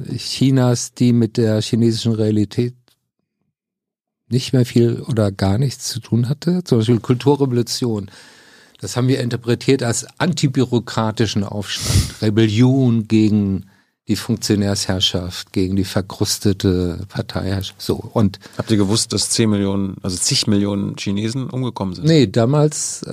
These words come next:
Speaker 1: haben wir das zumindest nicht wahrgenommen. Das habe ich erst später, als ich dann anfing, mich von dieser Geschichte zu verabschieden.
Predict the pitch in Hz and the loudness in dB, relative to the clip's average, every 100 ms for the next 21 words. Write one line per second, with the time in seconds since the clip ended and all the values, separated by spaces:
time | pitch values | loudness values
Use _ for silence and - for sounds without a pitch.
0 | 139 123 123 127 123 117 - 131 131 127 | -2 0 2 2 2 2 2 4 4 2
1 | - 123 - 107 107 123 127 151 143 - | 2 0 2 0 2 2 0 0 -2 0
2 | 127 135 131 98 - 127 135 127 123 113 | 0 2 0 -2 0 2 2 -2 -2 -4
3 | 117 117 - 117 113 117 110 - 113 107 | -2 -2 0 -2 0 -2 -2 0 0 0
4 | 107 107 - 110 107 104 104 98 98 113 | -2 -4 -6 -2 0 2 2 0 -2 -6
5 | - 110 - 104 104 101 - - 95 95 | -6 -6 -4 -6 -6 -6 -6 -4 -4 -6